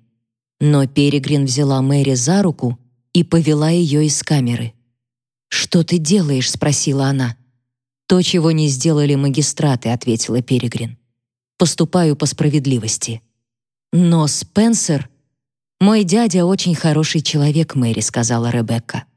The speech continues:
«Утром он скажет констеблю, что по дороге из тюрьмы на него напали и оглушили, а когда он очнулся, то увидел, что кто-то забрал ключи.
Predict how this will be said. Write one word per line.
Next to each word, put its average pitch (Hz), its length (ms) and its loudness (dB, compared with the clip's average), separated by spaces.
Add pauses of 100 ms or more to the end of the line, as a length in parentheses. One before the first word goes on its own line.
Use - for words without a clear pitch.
(500)
«Утром 254 360 2
он 180 100 0
скажет 170 380 0
констеблю, 165 600 0
что 131 220 -2
по 143 100 -2
дороге 143 440 0
из 131 120 -2
тюрьмы 156 480 0 (280)
на 196 100 4
него 208 260 2
напали 202 460 0
и 160 80 2
оглушили, 127 720 -2 (280)
а 143 140 0
когда 156 320 0
он 147 140 0
очнулся, 160 640 0
то 131 200 2
увидел, 143 400 0
что 123 260 -2
кто-то 139 340 -2
забрал 120 400 -2
ключи. - 460 -6